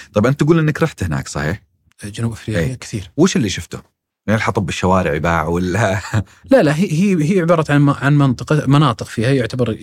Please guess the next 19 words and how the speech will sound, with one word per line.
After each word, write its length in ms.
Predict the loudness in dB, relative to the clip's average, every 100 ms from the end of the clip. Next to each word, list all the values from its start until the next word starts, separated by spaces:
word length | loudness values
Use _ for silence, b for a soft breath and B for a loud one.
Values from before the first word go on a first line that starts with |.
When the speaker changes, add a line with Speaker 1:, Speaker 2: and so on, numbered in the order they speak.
| -14 -8
Speaker 2:
ش-، 160 | -4
سواء 340 | 0 2 4 2
يستزرعونهم 880 | 2 0 2 2 2 2 2 0
أو 300 | 2 2 4
إنه 160 | 2 0
مستزرع 420 | -2 -2 -2 -2
قديم 380 | -2 0 2 2
أو 260 | -2 -6 B B B _
موجود، 260 | 0 2 0
خلينا 200 | 0 -2 -4
نقول، 320 | -6 -4 -2
نقول 200 | -2 -2
قديم 340 | 0 2 4
من 240 | 2 0 -2
شعبان 600 | -4 -2 2 2 2 -2
أو 180 | -6
من 220 | -6 -8 -8
أودية 520 | 0 2 2 0 -2
موجودة. 500 | -2 -2 -2 -4